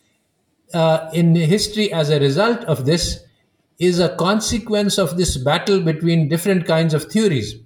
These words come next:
To give very, give, to give a very concrete and specific example, uh, this is discussed by Atif Mia and Amir Sufi in their book called, uh,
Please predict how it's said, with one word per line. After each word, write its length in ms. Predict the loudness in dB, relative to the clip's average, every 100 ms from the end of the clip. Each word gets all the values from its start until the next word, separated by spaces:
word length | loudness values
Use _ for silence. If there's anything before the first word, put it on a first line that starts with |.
| _ _ _ -6
To 80 | -2
give 160 | 0
very, 180 | 0 0
give, 440 | -4 -2 0 0
to 100 | -2
give 160 | 0 0
a 80 | 2
very 220 | 0 0
concrete 580 | -2 0 0 0 -2 0
and 140 | -2
specific 560 | 0 -2 -2 -2 -2 0
example, 720 | -2 0 0 0 -2 -4 -6 _ _ _ _ _ _ -4
uh, 320 | -2 0 0
this 240 | 0 0
is 140 | 0 0
discussed 500 | -2 -2 -4 -4 -2
by 280 | 0 0 -4 -14 _ -8
Atif 400 | -6 -2 -2 0
Mia 440 | 2 2 2 0 -2
and 460 | 0 2 0 -2 0
Amir 260 | 0 0
Sufi 460 | 2 0 0 -2 0
in 140 | 0
their 180 | 2 0
book 320 | 0 -4 -4
called, 380 | -2 0 0 2
uh, 380 | 0 2 0